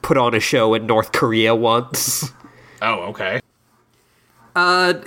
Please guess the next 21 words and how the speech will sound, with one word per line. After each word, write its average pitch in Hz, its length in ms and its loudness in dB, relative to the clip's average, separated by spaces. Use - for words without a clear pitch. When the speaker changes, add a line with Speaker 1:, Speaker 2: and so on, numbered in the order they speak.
Speaker 1:
just 226 220 -4
kind 220 180 4
of 160 100 2
a, 147 40 4
a 147 40 -6
overall 131 540 2
weird 120 380 0
guy. 131 240 2
He 147 120 0
was 127 80 -2
also 139 280 0
a - 20 2
politician, 135 840 -2
<laughs> 151 140 -12
and 143 540 2
Speaker 2:
Mm. - 20 -12
Speaker 1:
uh, 139 240 -2
along 143 240 0
with 139 160 -2
being 147 240 0
a 131 140 -2